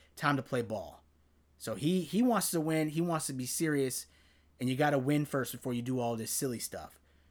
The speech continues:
So shout out to Mario Cristobal. He's already kinda changing things around there. We'll see if it'll pay off for him and his boys at the, uh, at the U. I can't wait to see how this team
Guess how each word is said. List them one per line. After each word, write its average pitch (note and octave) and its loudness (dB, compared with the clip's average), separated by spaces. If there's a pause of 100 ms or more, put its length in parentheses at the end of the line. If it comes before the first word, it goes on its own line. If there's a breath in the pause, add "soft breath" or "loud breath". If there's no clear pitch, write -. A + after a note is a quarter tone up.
So G#2+ -2
shout E3 4
out F3+ 6
to C#3+ 0
Mario C#3+ 2
Cristobal. D3 0
He's B2 0
already C3 0
kinda B2 -4
changing B2+ 2
things B2+ -2
around C3+ -2
there. C3 -2 (320 soft breath)
We'll C3 -2
see E3 4
if C#3 0
it'll A#2+ -4
pay B2+ 0
off C3+ 0 (420 soft breath)
for C#3+ 0
him D#3 0
and A#2+ -2
his A2+ -4
boys C#3 0
at B2+ -6
the, A#2 -2
uh, A2 -4
at B2+ -2
the A#2 -4
U. C#3+ 2 (600 soft breath)
I B2+ 0
can't D#3+ 2
wait D3 0
to C3 -6
see D#3 2
how C#3 4
this C3 0
team D3 2